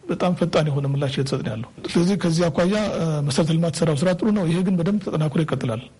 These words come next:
ሌላው መታየት ያለበት የመንግስት ስራው ነው። ይሄ ፓብሊክ ሰርቪሱ የሚባለው ነገር በጣም ወሳኝ ነው።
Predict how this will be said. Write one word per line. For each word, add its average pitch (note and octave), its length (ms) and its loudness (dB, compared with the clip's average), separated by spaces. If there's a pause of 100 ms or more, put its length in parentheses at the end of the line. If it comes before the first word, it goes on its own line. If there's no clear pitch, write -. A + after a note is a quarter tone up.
ሌላው F3 300 2 (240)
መታየት D#3+ 380 2
ያለበት D#3+ 440 0 (280)
የመንግስት F3+ 460 2 (200)
ስራው D3 260 2
ነው። B2+ 120 -2
ይሄ B2 180 -2
ፓብሊክ D#3 320 0
ሰርቪሱ D3 340 0
የሚባለው D3 520 0
ነገር D#3 180 0
በጣም D3 240 0
ወሳኝ C3 260 -4
ነው። A2+ 100 -8